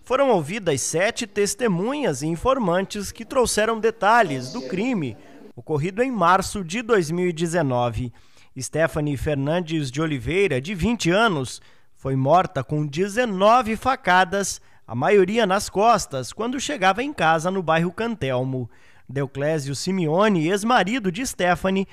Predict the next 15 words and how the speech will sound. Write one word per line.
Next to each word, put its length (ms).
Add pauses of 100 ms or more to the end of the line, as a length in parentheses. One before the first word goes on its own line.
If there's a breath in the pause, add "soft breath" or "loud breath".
(260 soft breath)
foi 180
preso 480
dois 360
dias 260
depois, 680 (260)
suspeito 680
pela 260
morte 540
por 240
não 280
aceitar 600
o 40
fim 320
do 120
relacionamento. 1200